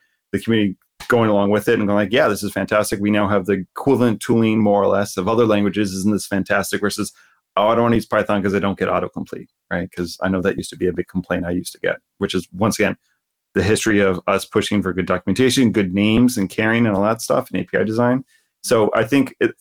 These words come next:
ironically, not having this at the start of the community back in the nineties and early two thousands actually has become a benefit long-term 'cause we have good practices that have now paid tenfold 'cause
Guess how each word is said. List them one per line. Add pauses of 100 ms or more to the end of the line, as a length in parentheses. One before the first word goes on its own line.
(120)
ironically,
not
having
this
at
the
start
of
the
community (340)
back
in
the
nineties
and
early
two
thousands (340)
actually
has
become
a
benefit
long-term
'cause
we
have
good
practices
that
have (240)
now (340)
paid (240)
tenfold
'cause